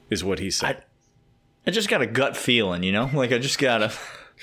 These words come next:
Speaker 2: just gonna go with, like, my gut
Speaker 1: Barrett, is that
Speaker 2: here.
Speaker 1: because they've out-recruited people? No.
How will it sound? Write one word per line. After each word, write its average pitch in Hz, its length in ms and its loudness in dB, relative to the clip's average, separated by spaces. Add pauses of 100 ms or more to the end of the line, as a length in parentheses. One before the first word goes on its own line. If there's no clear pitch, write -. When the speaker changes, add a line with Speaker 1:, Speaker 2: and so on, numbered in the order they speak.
(680)
Speaker 2:
just - 200 -2
gonna 127 140 2
go 117 160 2
with, 104 140 2
like, 95 120 -2
my 101 180 0
gut 95 80 -4
Speaker 1:
Barrett, 160 200 4
is 143 80 2
that 180 60 4
Speaker 2:
here. 190 60 2
Speaker 1:
because 196 220 4
they've 165 140 4
out-recruited 156 840 2
people? 190 400 0
No. 95 240 -6